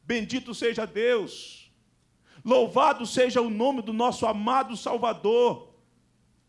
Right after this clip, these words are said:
Mas eu gostaria de destacar ainda uma segunda semelhança.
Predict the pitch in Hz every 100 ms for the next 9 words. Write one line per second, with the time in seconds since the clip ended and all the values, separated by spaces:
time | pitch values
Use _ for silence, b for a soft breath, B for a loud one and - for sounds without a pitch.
0 | _ _ _ _ _ _ _ _ _ _
1 | _ _ _ _ _ _ - 135 143 160
2 | 170 - 160 170 180 156 170 - 156 165
3 | 165 160 - _ _ _ _ _ _ 143
4 | 160 196 196 180 139 - _ _ _ _
5 | _ _ _ _ - 151 143 - 165 208
6 | 196 - 170 156 147 131 - -